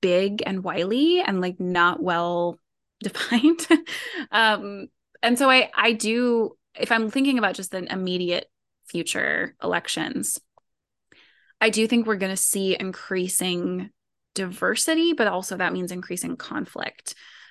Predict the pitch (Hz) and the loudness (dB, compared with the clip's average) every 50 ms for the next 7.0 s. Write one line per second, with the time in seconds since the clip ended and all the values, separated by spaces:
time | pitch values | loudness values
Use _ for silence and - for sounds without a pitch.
0 | _ - 190 185 190 190 254 254 311 330 330 294 - 185 180 175 175 175 - - | _ 2 2 2 6 6 6 6 8 6 6 4 4 0 -4 -6 -6 -8 -6 -8
1 | 160 165 - - - - - 185 202 - - 196 190 202 220 233 226 220 202 190 | -10 -10 -10 -16 -10 -4 -2 -2 -2 -2 -2 -2 0 2 4 4 4 4 2 0
2 | 175 185 - - 180 170 180 180 180 185 180 - 185 190 185 - - 180 175 175 | 0 0 -2 -4 -4 -4 -4 -4 -6 -4 -4 -2 -2 -2 -2 -2 -4 -2 -2 -2
3 | 175 170 170 185 - 180 180 - _ _ _ _ _ _ _ _ _ _ _ _ | -2 -2 -2 -2 -2 -4 -8 -12 _ _ _ _ _ _ _ _ _ _ _ _
4 | 208 202 196 196 180 180 175 170 - 202 185 185 180 180 175 - _ - 180 180 | -4 0 0 2 2 2 0 0 -2 0 0 0 0 0 -2 -4 _ -6 -4 -4
5 | 180 180 180 180 180 175 180 165 - 185 170 - 196 208 240 254 233 - - - | -4 -4 -4 -6 -4 -4 -4 -4 -4 -4 -4 0 2 4 4 4 2 2 -2 -2
6 | 214 220 208 190 180 190 185 180 175 170 - - - 202 - - - 196 190 - | 0 0 0 0 0 -2 -2 -2 -2 -4 -2 0 0 0 2 2 0 0 0 -2